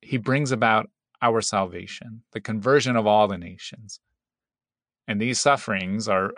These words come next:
vividly portrayed here in Psalm twenty-two. Verses twelve through twenty-one of the psalm can be read as a meditation on the crucifixion of Jesus.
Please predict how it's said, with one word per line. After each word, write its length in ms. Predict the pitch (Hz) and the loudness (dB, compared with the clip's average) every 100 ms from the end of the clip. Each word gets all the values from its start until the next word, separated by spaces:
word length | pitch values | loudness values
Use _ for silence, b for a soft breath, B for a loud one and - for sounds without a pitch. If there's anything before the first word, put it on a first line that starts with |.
| - | -12
vividly 640 | 98 120 131 131 110 113 | -4 -2 0 0 0 -2
portrayed 540 | 104 101 - 110 101 95 | -2 -6 -8 -6 -6 -8
here 180 | 92 85 | -12 -12
in 140 | 87 | -10
Psalm 340 | - 95 87 | -8 -8 -8
twenty-two. 640 | 87 - 90 95 - 113 104 _ _ _ _ _ _ _ _ _ _ _ b b b b b - | -10 -12 -12 -12 -16 -16 -18 _ _ _ _ _ _ _ _ _ _ _ b b b b b 2
Verses 400 | 143 - 131 - | 4 6 2 0
twelve 460 | - 147 156 139 | 4 8 8 4
through 440 | - 127 120 110 98 _ | -2 -2 0 -2 -4 _
twenty-one 520 | - 135 123 113 120 120 | -8 -4 -2 0 2 0
of 120 | 98 | -2
the 100 | 104 | -6
psalm 380 | - 117 117 110 | -2 0 0 -2
can 140 | 104 | -4
be 120 | 104 | -4
read 240 | 98 107 104 | -2 -2 -2
as 140 | 98 | -4
a 40 | |
meditation 720 | 98 101 95 - 131 127 113 101 | -4 -4 -6 -10 -8 -6 -4 -4
on 120 | 92 | -6
the 80 | 95 | -8
crucifixion 640 | - 107 - - 98 - | -6 -6 -6 -10 -10 -10
of 140 | 82 - | -12 -10
Jesus. 560 | 107 95 - - - | -6 -6 -8 -8 -10